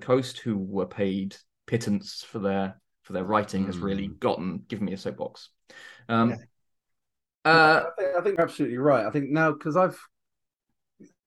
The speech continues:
Speaker 2: oh, Alien was, was mine and Matthew's first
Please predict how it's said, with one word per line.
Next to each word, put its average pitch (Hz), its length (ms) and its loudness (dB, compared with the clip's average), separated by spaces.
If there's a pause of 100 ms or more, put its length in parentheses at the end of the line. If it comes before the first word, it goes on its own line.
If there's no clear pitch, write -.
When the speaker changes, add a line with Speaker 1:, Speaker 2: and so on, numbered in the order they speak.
(220)
Speaker 2:
oh, 123 280 -2 (300)
Alien 175 440 6
was, 127 260 -4
was 127 420 -8
mine 127 380 0
and 117 120 -4
Matthew's 123 360 -8
first - 560 -2